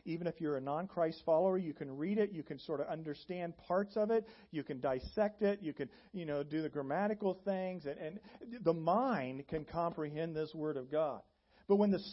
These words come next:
Spirit comes into you, something even more supernatural happens, and the Spirit begins to inform the mind. He doesn't bypass the mind, and the Spirit begins to speak to you, even an audible word. Do this,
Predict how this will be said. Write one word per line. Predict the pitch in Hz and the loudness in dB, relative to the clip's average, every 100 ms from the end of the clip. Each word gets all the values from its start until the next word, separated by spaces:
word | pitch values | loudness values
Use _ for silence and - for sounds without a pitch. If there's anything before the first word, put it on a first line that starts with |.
| - - | -12 -12
Spirit | - 254 311 330 190 - | -8 -2 2 2 0 -4
comes | 156 135 123 131 | -4 -2 -2 -6
into | 127 - 127 | -8 -8 -6
you, | 131 - - | -6 -6 -18
something | - 233 233 233 | 2 2 4 2
even | 214 208 | 2 4
more | 202 170 - 254 | 4 2 -6 -2
supernatural | 277 262 214 220 277 254 196 | 0 2 4 4 2 2 2
happens, | - 143 131 156 165 | 2 0 0 -2 0
and | 196 180 | 0 -2
the | 165 - | -4 -12
Spirit | - 330 302 220 | -2 0 2 2
begins | 196 156 202 175 | 0 0 0 2
to | 190 208 | -2 0
inform | 175 - - 277 302 294 | -4 -2 4 6 6 4
the | 214 | 0
mind. | 160 127 131 190 | 2 0 0 2
He | |
doesn't | 220 220 214 202 | 2 4 4 4
bypass | 214 247 285 - 196 165 - | 4 6 4 2 0 0 -2
the | 151 | -2
mind, | 143 139 180 - - 214 | 0 0 -2 -6 -8 2
and | 202 | 4
the | 196 - - | 4 0 -10
Spirit | - 311 302 | -2 2 2
begins | 233 196 208 202 | 0 0 0 2
to | 190 - - - | -2 -4 -10 -6
speak | 285 302 - | -2 -2 -2
to | 220 | -2
you, | 190 151 - - - | 2 2 0 -10 -2
even | 233 226 | 0 4
an | 202 202 - | 4 2 4
audible | 254 285 302 240 240 196 | 8 10 10 10 6 8
word. | 208 226 156 123 - _ _ | 8 10 6 2 -6 _ _
Do | 147 233 | 0 4
this, | 208 185 | 6 4